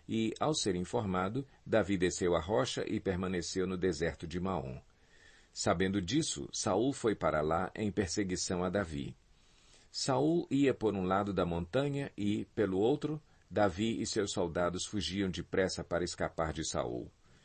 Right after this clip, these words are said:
Quando Saul e suas tropas estavam cercando Davi e seus soldados para capturá-los, um mensageiro veio dizer a Saul: "Venha depressa,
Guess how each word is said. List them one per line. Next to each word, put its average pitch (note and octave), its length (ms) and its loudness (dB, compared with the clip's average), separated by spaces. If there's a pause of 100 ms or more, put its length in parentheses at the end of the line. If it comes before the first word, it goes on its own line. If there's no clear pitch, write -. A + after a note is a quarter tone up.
(360)
Quando G3 240 0
Saul B2 580 2
e F#2 140 0
suas G#2 340 0
tropas F#2+ 380 0
estavam F2 400 -2
cercando A2 520 -2
Davi E2+ 420 0
e D#2 40 -2
seus F#2 240 -2
soldados D2 540 0
para D2 240 -2
capturá-los, A#2 840 0 (300)
um D3 100 2
mensageiro A2 720 2
veio F#2+ 320 2
dizer E2 340 0
a D#2 60 -2
Saul: B1+ 480 -4 (640)
"Venha C3+ 300 2
depressa, E2+ 580 -2